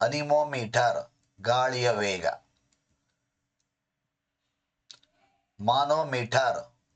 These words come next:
ಮಾನೋಮೀಟರ್ ಅನಿಲಗಳ ಒತ್ತಡ, ಅನಿಲಗಳ ಒತ್ತಡ, ಪೈರೋನೋಮೀಟರ್ ಅಥವಾ ಆಕ್ಟಿನೋಮೀಟರ್, ಪೈರನೋ ಅಂದ್ರೂ ಒಂದೇನೆ, ಆಕ್ಟಿನೋ ಅಂದ್ರೂ ಒಂದೇನೆ, ಸೌರ ವಿಕಿರಣ, ಸೋಲಾರ್ ರೇಡಿಯೇಷನ್.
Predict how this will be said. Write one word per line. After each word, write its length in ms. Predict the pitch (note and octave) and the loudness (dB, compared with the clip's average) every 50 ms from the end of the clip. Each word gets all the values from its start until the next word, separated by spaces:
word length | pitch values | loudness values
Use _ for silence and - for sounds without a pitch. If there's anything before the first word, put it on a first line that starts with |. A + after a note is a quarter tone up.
| _ F#2 | _ -14
ಮಾನೋಮೀಟರ್ 1120 | F#2+ F#2+ G#2+ A2+ A#2+ B2+ C3 C3 C3+ C3+ C3+ B2+ A#2+ A#2 A2+ D#3+ D#3+ C#3+ - - - - _ _ _ _ _ _ _ _ _ _ _ _ _ _ _ - | -6 -2 0 2 2 2 2 2 2 0 0 0 -2 -4 -2 0 0 0 0 -2 -4 -8 _ _ _ _ _ _ _ _ _ _ _ _ _ _ _ -2
ಅನಿಲಗಳ 300 | G#2 A#2+ C3+ C3+ C3+ C3 | 0 0 0 0 2 2
ಒತ್ತಡ, 340 | C3 C3+ C#3+ B2 C#3+ A#2+ G#2+ | 2 0 0 0 0 0 2
ಅನಿಲಗಳ 500 | - - G2 A2+ A#2+ B2+ B2 A#2+ B2 D#3 E3 C3 G2 F2+ - - _ _ | 2 0 -2 0 0 0 2 2 2 2 2 0 0 -4 -8 -14 _ _
ಒತ್ತಡ, 600 | - G#2 A2+ A#2+ A#2+ - - - - G2+ F#2 F2+ F#2+ G2+ F#2+ D#2 - - - _ _ _ _ _ _ _ _ _ _ _ _ _ _ _ _ _ _ | -2 2 2 2 0 -2 -6 -2 0 0 2 2 2 2 2 0 -2 -6 -12 _ _ _ _ _ _ _ _ _ _ _ _ _ _ _ _ _ _
ಪೈರೋನೋಮೀಟರ್ 920 | - C3 C3 C#3+ D3 D3 D3+ D#3 D#3 D#3 D3+ C3+ B2+ B2 A#2+ A#2+ C#3 A#2+ B2+ | 0 0 2 2 2 0 0 2 0 0 0 -2 -2 -2 -2 0 0 0 2
ಅಥವಾ 220 | C3+ E3 E3+ B2+ | 2 2 2 0
ಆಕ್ಟಿನೋಮೀಟರ್, 1040 | - - G#2 A#2+ A#2+ A#2+ C#3+ C#3 C#3+ C#3 C3 B2 A2+ G#2+ - C3 B2 A#2 A#2 - - _ _ _ _ _ _ _ _ _ _ _ | 0 0 -2 -2 -2 -2 -2 0 0 0 0 -2 -4 -2 0 2 2 0 0 -4 -10 _ _ _ _ _ _ _ _ _ _ _
ಪೈರನೋ 460 | - A#2 A#2+ B2+ C3 C#3 C#3 C#3 C3+ | 0 0 2 2 2 0 2 2 2
ಅಂದ್ರೂ 160 | C3+ C3 C3 C3 | 2 2 0 -2
ಒಂದೇನೆ, 480 | C3 C3 C3 C3+ D#3 F3+ F#3 - - - | 0 0 0 0 0 0 0 0 0 -2
ಆಕ್ಟಿನೋ 380 | A#2 A#2+ A#2+ A#2+ C#3+ C3 C3+ C3 | -2 -2 -2 -4 -2 -2 0 0
ಅಂದ್ರೂ 160 | B2+ B2 B2 | 0 0 0
ಒಂದೇನೆ, 500 | A#2+ A#2+ C3+ D#3 D#3+ C3 G#2 - - _ _ _ _ _ _ _ | 0 0 0 0 0 -2 -4 -6 -10 _ _ _ _ _ _ _
ಸೌರ 420 | - - - C3 C#3 C#3+ D3 D3+ D3+ | -2 0 0 2 2 2 2 2 2
ವಿಕಿರಣ, 480 | C#3 C3+ B2 B2 - A#2+ A2+ A2 A2+ A#2 A2+ F2+ - - | 0 -2 -4 -4 -2 0 0 2 2 2 2 0 0 0
ಸೋಲಾರ್ 420 | - B2+ C3 C3+ C3+ C3+ C3 A#2+ | 0 2 2 2 2 2 0 0
ರೇಡಿಯೇಷನ್. 720 | A#2+ A2+ A2 G#2+ G#2+ G#2+ G#2 - - C3 G#2 F#2+ - - | -2 -2 -2 0 0 0 2 2 2 0 -2 -4 -6 -14